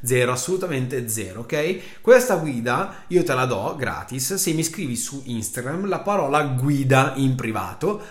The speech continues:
ok? Tu mi scrivi guida in privato, io te la mando, ok? E poi naturalmente voglio un feedback. All'interno c'è anche un regalo, non ti dico che cos'è,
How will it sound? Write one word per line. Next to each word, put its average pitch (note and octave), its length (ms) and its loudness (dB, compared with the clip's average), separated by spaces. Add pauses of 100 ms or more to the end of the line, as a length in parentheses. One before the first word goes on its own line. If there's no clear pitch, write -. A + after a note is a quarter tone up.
(160)
ok? G#2 260 -10
Tu A#2 100 -10
mi A#2+ 60 -6
scrivi A2+ 280 -10
guida A2+ 520 -4
in A#2 120 -6
privato, G2+ 460 -8
io F3 200 0
te B2+ 100 -4
la A#2+ 120 0
mando, A2+ 800 -2
ok? B2+ 440 -6 (300)
E A#3+ 280 6
poi C#3+ 180 2
naturalmente A2+ 460 -2
voglio G#2+ 160 -4
un A#2 60 -4
feedback. B2 320 -2
All'interno G3 760 4
c'è D3 320 2
anche C3+ 340 0
un A#2 100 -2
regalo, A#2 440 0
non G3 220 -2
ti B2 80 -6
dico A2+ 180 -4
che G#2 100 -6
cos'è, G#2 360 -6